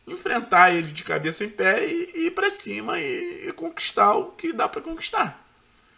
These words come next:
Porque ele vai tentar endurecer o jogo. A gente tá falando, de, por exemplo, de campeonato estadual, que em muitos momentos é, é, porra, salvação de vários clubes, assim.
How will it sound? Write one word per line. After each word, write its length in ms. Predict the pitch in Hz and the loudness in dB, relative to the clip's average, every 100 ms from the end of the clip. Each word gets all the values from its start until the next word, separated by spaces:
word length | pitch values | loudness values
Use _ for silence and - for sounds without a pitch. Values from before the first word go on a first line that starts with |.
| _ _ _ - | _ _ _ -20
Porque 200 | - 113 | -10 -6
ele 80 | |
vai 120 | 113 131 | -2 0
tentar 320 | 185 185 196 | 0 0 -2
endurecer 420 | 202 208 208 226 | -2 -2 -2 -2
o 60 | 226 | -2
jogo. 440 | 190 190 185 - _ _ _ _ _ - | 0 2 0 -4 _ _ _ _ _ -10
A 80 | |
gente 200 | - 139 | -6 -4
tá 80 | - | -4
falando, 240 | - 208 196 | -2 -2 -2
de, 60 | |
por 160 | - 180 | 2 2
exemplo, 220 | 156 185 | 2 -2
de 60 | - | -4
campeonato 380 | 196 180 170 | -4 -2 -2
estadual, 640 | - 165 156 143 127 - - _ _ - - | 0 2 4 4 0 -4 -18 _ _ -20 -12
que 140 | 151 | -6
em 40 | 151 | -2
muitos 280 | 151 180 | -2 -4
momentos 560 | 196 160 151 165 202 - | 0 0 4 2 0 0
é, 100 | 175 | 2
é, 380 | - - - - - | 2 2 2 -2 0
porra, 340 | 214 185 160 - - _ _ | 4 4 2 -4 -20 _ _
salvação 800 | - - 170 196 202 - 190 208 | -10 2 4 6 2 2 -2 -2
de 100 | 247 | -4
vários 320 | 311 320 - - | 4 4 4 -6
clubes, 420 | 247 302 208 139 | -6 -6 -6 -8
assim. 260 | 123 127 | -8 -10